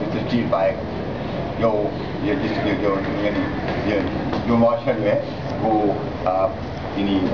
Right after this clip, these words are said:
कामयाब माशरा होगा और, आ, दुनिया में उसकी मिसाल,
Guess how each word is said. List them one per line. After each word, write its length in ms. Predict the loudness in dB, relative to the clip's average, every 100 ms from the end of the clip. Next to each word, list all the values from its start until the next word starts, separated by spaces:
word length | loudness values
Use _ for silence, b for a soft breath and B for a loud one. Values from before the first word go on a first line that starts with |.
| 0
कामयाब 500 | 0 0 2 2 4
माशरा 300 | 2 2 2
होगा 260 | 2 4 2 2 -2 -2 0
और, 360 | 2 2 2 4
आ, 100 | 4 2 -2 -4 -4 -2 2
दुनिया 240 | 4 4
में 140 | 4 2
उसकी 280 | 0 0 0 0 -2 -2 -2 0
मिसाल, 420 | 2 2 2